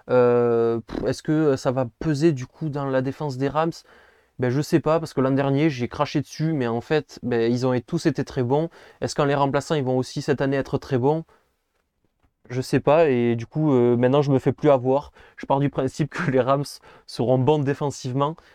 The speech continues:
et qu'en attaque, juste remplacer, euh, Goff par Stafford, ton équipe, euh, elle skyrocket, j'ai envie de te dire, euh,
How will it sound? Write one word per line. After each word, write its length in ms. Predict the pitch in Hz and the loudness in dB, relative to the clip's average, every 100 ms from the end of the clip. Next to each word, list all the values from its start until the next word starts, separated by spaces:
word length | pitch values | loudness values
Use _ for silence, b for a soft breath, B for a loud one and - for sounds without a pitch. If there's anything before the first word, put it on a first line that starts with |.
| b | b
et 80 | 127 | -2
qu'en 180 | 151 143 | 0 0
attaque, 420 | 139 151 151 - | 0 -2 -6 -10
juste 320 | 113 143 147 - | -10 -6 -8 -4
remplacer, 680 | 131 135 131 - 139 135 - | -2 -2 -4 -2 -2 -2 -6
euh, 160 | 113 110 | -6 -2
Goff 320 | 120 147 - | 0 -2 -2
par 220 | 131 - | -6 -4
Stafford, 400 | 127 - 143 143 135 b b b _ _ | -4 -2 -2 -4 -8 b b b _ _
ton 180 | - 131 | -2 0
équipe, 320 | 131 156 143 123 | 2 0 -4 -2
euh, 280 | 110 110 110 | -2 -2 -4
elle 100 | 113 | -6
skyrocket, 580 | - 131 127 127 131 - | -2 0 2 0 -2 -2
j'ai 60 | 117 | -4
envie 180 | 110 107 | -4 -6
de 60 | |
te 100 | - | -4
dire, 260 | 117 123 113 | -2 -2 0
euh, 240 | 113 117 | -2 -2